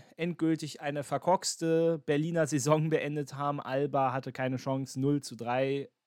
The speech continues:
rausgeflogen, endgültig. Und dann haben wir noch zwei Duelle, wo noch ein bisschen was offen ist, wo aber morgen auch eine Entscheidung kommen könnte. Braunschweig führt aktuell in der Serie gegen Würzburg mit zwei zu eins, genauso wie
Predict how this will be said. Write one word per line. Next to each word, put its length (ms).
rausgeflogen, 920
endgültig. 760
Und 180
dann 180
haben 120
wir 40
noch 140
zwei 240
Duelle, 640
wo 560
noch 200
ein 80
bisschen 260
was 280
offen 280
ist, 280
wo 140
aber 240
morgen 680
auch 240
eine 180
Entscheidung 800
kommen 520
könnte. 680
Braunschweig 600
führt 400
aktuell 480
in 100
der 100
Serie 300
gegen 240
Würzburg 360
mit 140
zwei 240
zu 260
eins, 760
genauso 480
wie 240